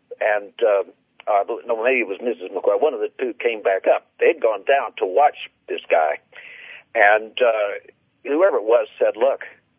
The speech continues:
he has run the red light going backward in his black," I think it was a Pontiac or a Chevrolet,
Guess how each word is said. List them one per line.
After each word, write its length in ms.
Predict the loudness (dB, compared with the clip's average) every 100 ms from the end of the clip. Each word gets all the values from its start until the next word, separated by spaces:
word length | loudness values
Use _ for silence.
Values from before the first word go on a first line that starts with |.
| _ _ _ _ _ _ _
he 520 | -8 -4 -4 -2 -2
has 280 | 0 0 0 -10 -20 _ _ _ _ _ _ _
run 340 | -4 -2 0 0
the 100 | 0
red 240 | 2 2
light 360 | 2 0 0 0
going 300 | -2 -2 -2
backward 440 | 0 0 -2 -4
in 120 | -4
his 220 | -6 -8
black," 320 | -2 0 0 -6 _ _ _ _ _ _ -10
I 100 | -8
think 120 | -6
it 40 |
was 100 | -6
a 40 | -8
Pontiac 480 | -6 -6 -4 -4 -4
or 60 |
a 40 | -4
Chevrolet, 420 | -4 0 -2